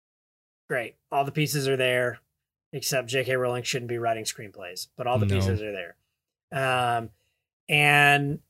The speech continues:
Speaker 1: and, and, and then, and then we have our cast: Eddie Redmayne's back, Jude Law, Ezra Miller, oof, Dan Fogler,
Speaker 2: <laughs>
Speaker 1: Mads Mikkelsen takes over for Johnny Depp in the role of Grindelwald.
Speaker 2: Yeah.
Speaker 1: Um, and then a bunch of other people who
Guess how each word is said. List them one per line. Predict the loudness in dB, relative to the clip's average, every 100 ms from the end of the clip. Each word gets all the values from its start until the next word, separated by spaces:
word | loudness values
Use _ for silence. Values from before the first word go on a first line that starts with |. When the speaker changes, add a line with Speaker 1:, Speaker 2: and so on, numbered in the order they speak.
| 0
Speaker 1:
and, | 2 2 0 -4 _
and, | 0 2 4 0 2
and | 2 4
then, | 6 4 4
and | 4
then | 4 6
we | 6
have | 8
our | 6
cast: | 6 6 6 4 2 0
Eddie | 2
Redmayne's | 4 4 4 0 0
back, | 0 2 2 0
Jude | -4 -2
Law, | 0 2 4 4 4
Ezra | 0 -2 -2 -2
Miller, | -2 0 -2 -4 -2
oof, | 0 0 -4 _ _ _ -2
Dan | 0 0
Fogler, | 0 2 2 2 2 2 0 -2 -4 -4
Speaker 2:
<laughs> |
Speaker 1:
Mads | 0 4 4 2 2
Mikkelsen | 2 4 4 4 4 2
takes | 4 2 4 4
over | 4 4
for | 2 0
Johnny | 2 2 2
Depp | 2 4 2 -2
in | -4 -2
the | -2
role | 0 0 0
of | 0
Grindelwald. | 0 2 4 4 2 -6 -6
Speaker 2:
Yeah. | -4 -2 -2 -2 -2 -2
Speaker 1:
Um, | -6 -4
and | -2 0 -2
then | -2
a |
bunch | -2 -2
of | -2
other | -4
people | -4 -8 -4 -4
who | -4 -6 -6 -10